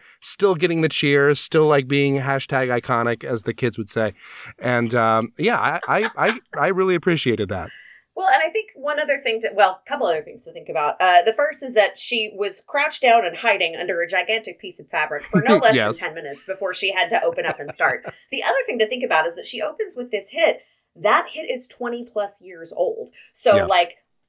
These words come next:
Speaker 2: people change, bodies change, voices change, and she's always been a belter, and she has belted that. And I certainly can't belt as high as I used to be able to twenty years ago. I think there is absolutely no shame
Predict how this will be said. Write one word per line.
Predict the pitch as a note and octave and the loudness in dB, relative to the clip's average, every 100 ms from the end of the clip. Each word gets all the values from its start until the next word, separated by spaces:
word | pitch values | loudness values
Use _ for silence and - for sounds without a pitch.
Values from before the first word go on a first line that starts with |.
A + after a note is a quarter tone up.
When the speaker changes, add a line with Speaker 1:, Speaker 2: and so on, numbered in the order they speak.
| - | -12
Speaker 2:
people | A#3+ B3 E4 | -8 -6 -6
change, | E4 C#4+ D4 A3+ | -4 -4 -4 -6
bodies | - F#3+ C4 - | -2 0 -2 -6
change, | B3 B3+ B3 - | -10 -10 -10 -12
voices | F3+ G#3+ - B3 - | -10 -8 -10 -14 -10
change, | A#3 A#3 E3+ F3+ | -8 -8 -8 -4
and | F#3+ F#3 | -4 -4
she's | - B3+ C4 | -6 -8 -2
always | - A3 B3+ G#3+ - | 6 6 6 2 0
been | - F3+ | -8 -10
a | F3 | -6
belter, | F3 F#3+ E3 - | -6 -6 -8 -6
and | E3 | -8
she | - F3 | -10 -12
has | F#3+ - | -10 -2
belted | F3+ F3+ F3 | -2 -2 -8
that. | D3 C#3+ | -6 -4
And | E3+ E3+ - _ _ _ - | -4 -6 -18 _ _ _ -2
I | F#3+ B3 | 0 0
certainly | B3 G#3 G3 | -4 -8 -10
can't | - F#3+ - | -6 -6 -2
belt | E3+ F3+ | -4 -4
as | E3+ | -4
high | F#3 E3+ | 0 0
as | E3+ | -2
I | F3 G#3 | -2 -4
used | F3+ F3 | -8 -12
to | - | -12
be | D#3+ D3+ | -14 -18
able | D3+ | -18
to | D3 D#3 | -16 -18
twenty | - D#3+ D3+ | -16 -16 -14
years | C#3+ D3+ | -14 -14
ago. | E3 E3 D#3+ F#3 | -10 -4 -2 2
I | G3+ | 2
think | G#3+ G#3+ - | 2 -4 -4
there | F#3+ E3 | -4 -4
is | E3 | -4
absolutely | D3+ - A#3+ D#3+ | -6 -6 -10 -10
no | D3+ | -10
shame | - A3+ A3+ | -2 -2 -2